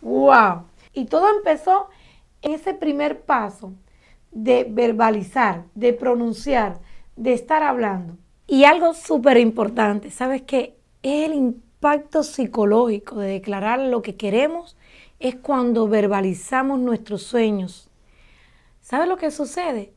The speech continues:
Activamos áreas del cerebro responsable de la motivación, la toma de decisiones y la resolución de problemas.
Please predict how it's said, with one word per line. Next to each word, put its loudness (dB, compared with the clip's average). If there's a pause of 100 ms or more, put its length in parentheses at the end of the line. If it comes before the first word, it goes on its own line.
(240)
Activamos -4 (220)
áreas -2
del 0
cerebro 4 (760)
responsable 2
de 4
la 4
motivación, 2 (720)
la 0
toma 2
de 2
decisiones -2
y -2
la 4
resolución 2 (480)
de 6
problemas. 0